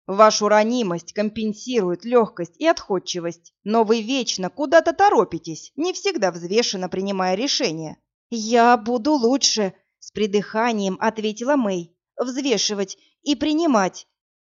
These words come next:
«У вас наверняка полно друзей», подключился Даррен. Вы запросто с людьми сходитесь, но они не всегда вас ценят, принимая как должное. «Это камень в мой огород был».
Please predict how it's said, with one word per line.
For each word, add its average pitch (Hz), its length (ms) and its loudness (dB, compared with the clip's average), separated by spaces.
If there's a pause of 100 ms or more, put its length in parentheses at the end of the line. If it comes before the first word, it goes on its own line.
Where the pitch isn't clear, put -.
«У 262 100 0
вас 339 240 6
наверняка 311 540 0
полно 311 340 4
друзей», 262 560 -4 (300)
подключился 208 680 -2
Даррен. 160 420 -4 (220)
Вы 339 220 -2
запросто 320 540 2
с - 80 -16
людьми 269 320 -4
сходитесь, 170 760 -4
но 202 180 2
они 226 180 4
не 240 120 0
всегда 240 380 -2
вас 208 160 0 (100)
ценят, 170 400 -6
принимая 202 540 0
как 285 300 -2
должное. 160 520 -2 (460)
«Это 208 220 0
камень 208 520 -2
в 185 60 -12
мой 208 240 2
огород 311 560 4
был». 180 340 -2